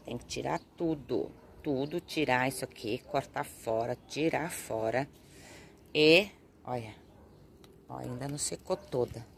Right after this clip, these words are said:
tá dura. Olha, tá vendo? Tudo fungo isso aqui, gente, fungo. E eu não tenho onde tirar esse vaso e botar ele aonde?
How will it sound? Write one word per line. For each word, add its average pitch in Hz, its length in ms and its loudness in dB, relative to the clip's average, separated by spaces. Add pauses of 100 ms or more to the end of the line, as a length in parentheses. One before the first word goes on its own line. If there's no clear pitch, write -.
(240)
tá 135 100 -8 (120)
dura. 123 360 -4 (1300)
Olha, 131 240 -8 (1300)
tá - 80 -14
vendo? 147 340 2 (580)
Tudo - 240 -8
fungo 131 380 -4
isso 120 160 -6
aqui, 117 220 -14
gente, - 680 -12 (180)
fungo. - 440 -8 (1800)
E 170 80 -4
eu 240 100 8
não 381 180 2
tenho 294 360 6
onde 156 200 4
tirar 120 360 4
esse 110 200 0
vaso 175 460 10
e - 20 0
botar 170 400 2
ele 180 140 6
aonde? - 580 4